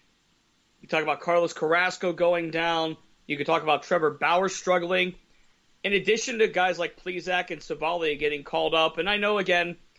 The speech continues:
Civale just one start, and you can even look at, uh, Jeffrey Rodriguez and what he's done as a call-up this year, too. Shane Bieber in that twenty sixteen draft class,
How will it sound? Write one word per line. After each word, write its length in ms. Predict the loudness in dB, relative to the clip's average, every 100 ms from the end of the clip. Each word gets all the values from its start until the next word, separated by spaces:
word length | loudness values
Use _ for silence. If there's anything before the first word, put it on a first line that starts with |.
| _ _
Civale 580 | -8 -2 2 4 2 0
just 220 | -6 -4
one 160 | -4 -4
start, 440 | 0 2 2 0 -8 _ -2
and 80 |
you 60 | 0
can 120 | 2
even 120 | 2
look 200 | 2 4
at, 160 | 4 2 -2 -2
uh, 360 | 0 2 0 -6 _
Jeffrey 300 | -2 2 2
Rodriguez 640 | 4 4 2 0 0 -4
and 80 | -4
what 120 | -6
he's 260 | -2 -4 0
done 340 | -2 -2 -8 _ _
as 160 | -4 -4
a 60 |
call-up 420 | -2 -4 -4 -4
this 240 | -2 -2 -2
year, 140 | -6
too. 320 | 0 2 2 0 _ _ _ _ -20 -20 -20 -20 -20 _ _ _
Shane 380 | -2 0 0 2
Bieber 400 | 2 2 0 -2
in 60 |
that 180 | -4 -8
twenty 240 | -8 -6
sixteen 540 | -6 -6 -8 -4 -4 0
draft 340 | 2 2 0
class, 420 | -2 0 -2 -4